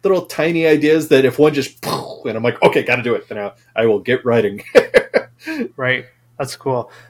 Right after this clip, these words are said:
Speaker 2: Um, I like that you're leaving things open to return to the universe, though, 'cause I think there's
Speaker 1: Mm-hmm.
Speaker 2: definitely a lot of potential there.
Speaker 1: Oh, thank you. <laughs> Yeah,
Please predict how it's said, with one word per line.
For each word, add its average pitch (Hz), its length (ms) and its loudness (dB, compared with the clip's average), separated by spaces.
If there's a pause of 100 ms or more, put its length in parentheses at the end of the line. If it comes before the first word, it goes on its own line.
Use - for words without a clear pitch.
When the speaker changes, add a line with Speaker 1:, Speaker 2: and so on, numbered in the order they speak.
(200)
Speaker 2:
Um, 131 280 4
I 135 100 4
like 151 320 4
that 160 180 0
you're 147 100 0
leaving 143 220 0
things 127 220 -2
open 120 260 -2
to 120 240 -4
return 120 420 -4
to 127 80 -6
the 120 140 -6
universe, 110 520 -6
though, 110 180 -6
'cause 113 200 -14
I 113 80 -6
think 113 260 -10
there's 127 160 -4
Speaker 1:
Mm-hmm. 120 60 -4
Speaker 2:
definitely 120 440 -6 (180)
a 123 40 -8
lot 123 200 2
of 117 80 0
potential 123 360 -2
there. 117 280 -4 (560)
Speaker 1:
Oh, 117 180 -2
thank 104 400 -8
you. 139 180 -10
<laughs> - 40 -20
Yeah, - 160 2